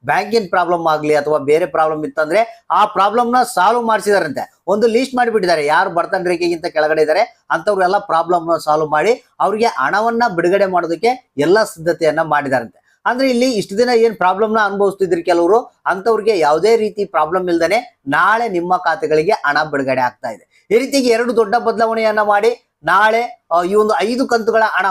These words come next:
ಒಟ್ಟಿಗೆ ಹತ್ತು ಸಾವಿರ ಹಣವನ್ನ ಬಿಡುಗಡೆ ಮಾಡ್ತಾ ಇದ್ದಾರೆ. ನಾಳೆ ಬೆಳಿಗ್ಗೆ ಹತ್ತು ಮೂವತ್ತರಿಂದ ನಿಮ್ಮ ಖಾತೆಗಳಿಗೆ ಹಣ ಬರೋದಕ್ಕೆ ಶುರು ಆಗುತ್ತೆ. ಪ್ರತಿಯೊಬ್ರು ಚೆಕ್ ಮಾಡ್ತಾ ಇರ್ರಿ. ಆ, ಚೆಕ್ ಮಾಡಿ ಯಾರಿಗೆ ಎಷ್ಟು ಹಣ ಬಂತು ಅನ್ನೋದನ್ನ ತಪ್ಪದೆ ಕಾಮೆಂಟ್ ಬಾಕ್ಸ್ ಮುಖಾಂತರ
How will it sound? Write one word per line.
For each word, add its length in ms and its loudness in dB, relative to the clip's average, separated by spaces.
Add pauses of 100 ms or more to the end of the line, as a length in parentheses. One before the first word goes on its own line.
ಒಟ್ಟಿಗೆ 300 -2
ಹತ್ತು 240 -2
ಸಾವಿರ 220 -2
ಹಣವನ್ನ 400 0 (360)
ಬಿಡುಗಡೆ 320 2
ಮಾಡ್ತಾ 300 0
ಇದ್ದಾರೆ. 200 2
ನಾಳೆ 280 0
ಬೆಳಿಗ್ಗೆ 540 -2 (160)
ಹತ್ತು 260 0
ಮೂವತ್ತರಿಂದ 440 2
ನಿಮ್ಮ 260 0
ಖಾತೆಗಳಿಗೆ 500 0
ಹಣ 260 0
ಬರೋದಕ್ಕೆ 400 -2
ಶುರು 200 -2
ಆಗುತ್ತೆ. 640 -2
ಪ್ರತಿಯೊಬ್ರು 560 0
ಚೆಕ್ 320 -4
ಮಾಡ್ತಾ 340 0
ಇರ್ರಿ. 520 -2
ಆ, 100 2
ಚೆಕ್ 280 -2
ಮಾಡಿ 220 2
ಯಾರಿಗೆ 360 2
ಎಷ್ಟು 260 2
ಹಣ 140 2
ಬಂತು 280 -2
ಅನ್ನೋದನ್ನ 300 0
ತಪ್ಪದೆ 440 -2
ಕಾಮೆಂಟ್ 360 -4
ಬಾಕ್ಸ್ 240 -4
ಮುಖಾಂತರ 260 -6